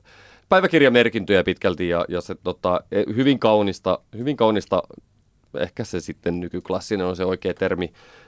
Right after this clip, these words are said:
E, älkää peljästykö, vaan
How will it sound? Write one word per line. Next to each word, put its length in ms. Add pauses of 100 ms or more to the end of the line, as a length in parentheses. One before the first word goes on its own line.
E, 180
älkää 320 (100)
peljästykö, 840 (340)
vaan 320